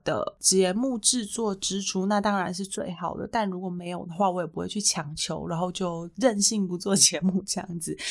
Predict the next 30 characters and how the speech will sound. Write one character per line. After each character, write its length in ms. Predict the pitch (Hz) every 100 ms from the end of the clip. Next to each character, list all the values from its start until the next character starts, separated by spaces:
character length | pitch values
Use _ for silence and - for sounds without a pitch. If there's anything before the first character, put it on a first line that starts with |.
| - -
那 140 | 302 302
我 80 |
还 120 | 214 202
是 120 | 247
会 120 | 277
继 160 | 269 262
续 180 | 262
努 180 | 233 180
力 120 | 180
更 240 | 208 196 196
新， 200 | 190 208
让 160 | 214
大 100 | 208
家 160 | 208 208
有 140 | 196
节 200 | 165 185
目 120 | 180 196
可 160 | 190
以 80 | 180
听 260 | - 190 175
的。 200 | 170 - - - - - _
而 240 | 214 208 262
且， 560 | - - - 208 - _ _ _
而 240 | 202 185 190
且， 420 | - - 202 -
我 80 | 190
告 200 | 165 202
诉 160 | 190 208
你 120 | 175
们， 120 | -